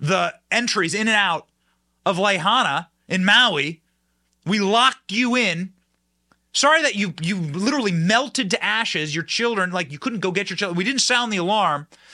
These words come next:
Sorry. Well, I'm sorry. I'm sorry." But you remember, ladies and gentlemen, one day, back in the seventies, Joe Biden said,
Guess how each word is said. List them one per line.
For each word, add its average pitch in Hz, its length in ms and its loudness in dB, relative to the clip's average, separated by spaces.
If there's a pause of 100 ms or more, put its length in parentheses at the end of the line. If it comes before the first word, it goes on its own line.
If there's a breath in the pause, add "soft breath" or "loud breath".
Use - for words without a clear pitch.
(160 loud breath)
Sorry. 294 840 2
Well, 233 140 -4
I'm 269 160 -2
sorry. 143 1040 -6 (320 soft breath)
I'm 285 240 0
sorry." 147 520 -2 (140)
But 202 140 -4
you 220 60 0
remember, 226 680 0
ladies 180 240 -2
and 160 80 -2
gentlemen, 190 320 0
one 277 220 2
day, 175 340 0 (540 soft breath)
back 240 200 4
in 196 80 -6
the 180 60 -2
seventies, 170 680 0
Joe 156 200 -2
Biden 151 280 -2
said, 160 340 -2